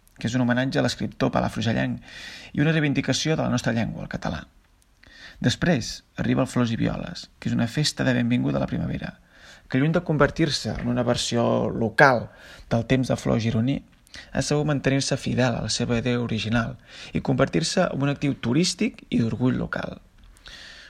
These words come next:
Com a cirereta, tenim l'emblemàtic Festes de Primavera i el seu carrusel Costa Brava,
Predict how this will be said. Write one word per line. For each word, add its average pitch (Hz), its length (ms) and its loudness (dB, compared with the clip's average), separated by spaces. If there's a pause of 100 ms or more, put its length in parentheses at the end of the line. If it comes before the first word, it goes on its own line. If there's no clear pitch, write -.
(200)
Com 143 160 6
a 143 80 6
cirereta, 160 540 2 (420)
tenim 139 240 2
l'emblemàtic 131 600 2 (480)
Festes 143 340 4
de 123 80 6
Primavera 123 580 2
i 131 120 0
el 120 80 2
seu 131 160 0
carrusel 127 480 -2
Costa - 320 -6
Brava, - 320 -8